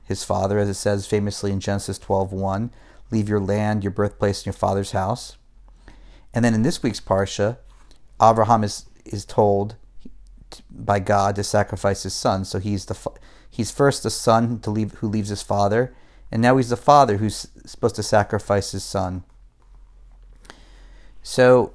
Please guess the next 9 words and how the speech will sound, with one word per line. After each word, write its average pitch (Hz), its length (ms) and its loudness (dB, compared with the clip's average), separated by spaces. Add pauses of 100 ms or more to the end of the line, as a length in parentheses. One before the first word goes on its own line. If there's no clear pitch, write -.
(1000)
what - 280 0
Rabbi 139 300 8
Sachs 127 360 4
is 107 140 -6
arguing 101 720 0 (320)
is 107 160 -6
that 107 140 0
the 104 80 -8
Torah 107 580 2